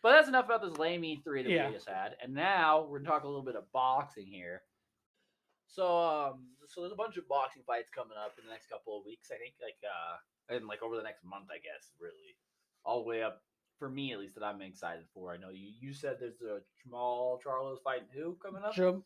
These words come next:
Speaker 2: Jamel, I
Speaker 1: Jamel,
Speaker 2: believe.
Speaker 1: sorry, my bad.
Speaker 2: Yes. Oh no, it is Jamal.
Speaker 1: I was right.
Speaker 2: So Jamal is fighting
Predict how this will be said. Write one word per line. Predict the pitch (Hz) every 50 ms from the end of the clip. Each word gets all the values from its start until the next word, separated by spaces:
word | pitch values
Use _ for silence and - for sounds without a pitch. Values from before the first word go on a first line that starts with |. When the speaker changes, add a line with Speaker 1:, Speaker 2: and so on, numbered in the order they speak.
| -
Speaker 2:
Jamel, | 165 - 156 156 156 160 156 151 139 139 139 139 - - 139
I | 135
Speaker 1:
Jamel, |
Speaker 2:
believe. | 135 127 - 143 143 143 139 127
Speaker 1:
sorry, | 120 117 113 113 113 127
my | 120 113 113 107
bad. | 104 101 101 107 110 - _ _ _ _ _ _ _ _ _ _ _ -
Speaker 2:
Yes. | 208 180 175 160 156 - - - - _ _ -
Oh | 208 202
no, | 202 185 180
it | 170
is | 165 147 135
Jamal. | - 139 127 127 127 - _ -
Speaker 1:
I | - 156 196 220 220 226 220
was | 190 -
right. | - 131 123 131 - - - - - - - - _ -
Speaker 2:
So | - - 190 190
Jamal | 170 170 190 185 196 202 214 226 226 240 240 226 - - _ _ _ _ _ _ -
is | 190 185 - -
fighting | - - _ - 185 185 185 185 185 190 190 185 185 185 180 180 175 170 165 165 151